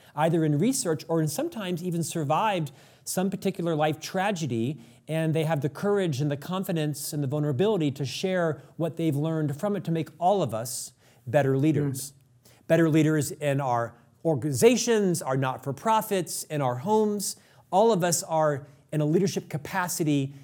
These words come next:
Speaker 1: in some way, formally or informally. So we're delighted to release you new episodes, both in audio and video,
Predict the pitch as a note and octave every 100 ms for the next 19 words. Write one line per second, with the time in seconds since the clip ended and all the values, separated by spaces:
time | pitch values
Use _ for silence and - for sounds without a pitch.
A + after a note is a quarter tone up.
0 | - D#3+ D3 C#3 - A3+ A3 F3+ C#3 C3
1 | A#2+ - F3 E3 D3 B2+ A#2+ A#2+ B2 -
2 | - C#3+ D3 D3 G#3+ G3+ - E3 C3 A2+
3 | D3+ C#3 C#3+ F3+ G#3+ F#3+ F3 E3 D#3 -
4 | - B2 B2 C4 G3 - C3 B2+ A#2 C#3
5 | - C3+ C3 A#2+ B2 B2+ E3+ G3 G#3 E3
6 | B3 G#3+ B2 G#2 G2+